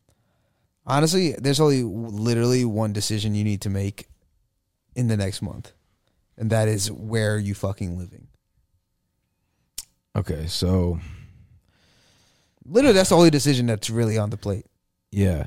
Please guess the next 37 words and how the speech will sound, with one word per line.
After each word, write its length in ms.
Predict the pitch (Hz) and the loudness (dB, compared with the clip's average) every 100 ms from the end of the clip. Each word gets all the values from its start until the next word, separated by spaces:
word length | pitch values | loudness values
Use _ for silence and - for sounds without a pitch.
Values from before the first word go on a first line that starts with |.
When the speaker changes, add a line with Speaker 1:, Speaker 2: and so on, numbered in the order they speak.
| - - | -6 2
Speaker 2:
and 180 | 110 | 6
that's 180 | 110 107 | 6 4
come, 220 | - 110 104 | 2 2 4
yeah, 280 | 117 92 - | 4 4 0
but 240 | 113 120 127 | 4 4 6
that 160 | 131 | 4
will 100 | 117 | 4
sway 340 | - - 127 113 | 2 4 4 4
things 280 | 113 104 | 2 0
pretty 200 | - 98 | 0 0
drastically, 600 | 92 98 98 - 85 85 | 2 2 2 0 -4 -4
I 80 | 80 | -6
feel 180 | - 90 | -2 -4
like, 200 | 82 85 | -4 -6
for 100 | 90 | -4
a 60 | 82 | -4
lot 200 | 80 78 | -4 -8
of 140 | - - | -10 -2
Speaker 1:
I 60 | 147 | 0
mean, 120 | 147 | 2
Speaker 2:
so 60 | |
Speaker 1:
it's 120 | 151 - | 0 2
gonna 160 | 294 | 2
sway 340 | - 156 156 147 | 2 4 4 4
your 400 | 127 - 127 120 | 0 -2 0 0
personal 760 | - 135 143 190 190 202 196 _ _ _ _ _ _ - | 0 0 2 2 2 2 -4 _ _ _ _ _ _ -2
and 200 | 139 131 | 0 2
your 100 | 104 | 0
business. 500 | 104 104 - - - _ _ | -4 -6 -10 -12 -18 _ _
That's 400 | 147 147 147 - - - _ _ _ _ | 0 2 0 -4 -8 -20 _ _ _ _
Speaker 2:
Yeah. 280 | - 82 67 _ | -20 -20 -20 _
So 220 | - 127 | 0 0
basically, 840 | 110 175 180 147 127 120 104 98 _ _ _ _ _ _ _ _ _ _ _ _ _ _ _ _ _ _ _ _ _ _ | 4 2 2 -2 0 2 0 -4 _ _ _ _ _ _ _ _ _ _ _ _ _ _ _ _ _ _ _ _ _ _
when 140 | - 113 | -2 2
Animal 280 | 120 123 120 | 4 4 2
Snacks 380 | 120 110 107 - | 2 2 0 0
came 500 | 107 104 101 95 | 2 4 4 2